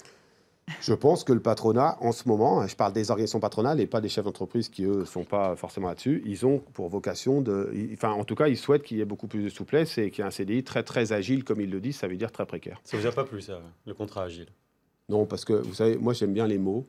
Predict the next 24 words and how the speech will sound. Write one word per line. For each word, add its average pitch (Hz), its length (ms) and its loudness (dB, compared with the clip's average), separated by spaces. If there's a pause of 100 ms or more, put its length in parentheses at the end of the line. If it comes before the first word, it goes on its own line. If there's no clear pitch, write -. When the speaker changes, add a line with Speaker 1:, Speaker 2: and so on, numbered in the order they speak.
(140)
Speaker 1:
j'aime 95 180 -8
bien 101 160 -2
employer 95 540 -2
les 92 80 0
mots, 101 300 0
et 107 40 -4
il 92 80 -6
faut 95 140 -12
que - 100 -20
les 95 60 -2
mots 107 140 2
aient 95 120 -4
un 90 120 -4
sens. 120 400 -4 (260)
Agile, 101 420 0
euh, 85 240 -4
je 80 100 -14
sais 95 160 -10
pas 117 140 -2
ce - 60 -10
que 110 80 -6
ça 95 140 -6
veut 87 140 -4
dire, 117 300 -2